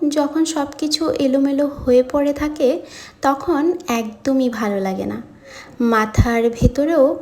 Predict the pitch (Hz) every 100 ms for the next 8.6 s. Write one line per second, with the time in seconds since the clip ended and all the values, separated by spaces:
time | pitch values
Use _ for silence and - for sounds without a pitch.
0 | - 233 220 - - 233 294 233 220 220
1 | 233 - 240 247 233 - 254 302 - 233
2 | 202 180 180 - - 214 - - - -
3 | 311 311 311 320 302 302 277 370 - -
4 | 240 233 269 254 349 - 247 233 226 254
5 | 247 311 330 220 - - 196 196 202 -
6 | - _ - - 277 285 294 - 370 339
7 | 339 254 233 254 254 277 277 - 330 233
8 | 226 247 214 196 196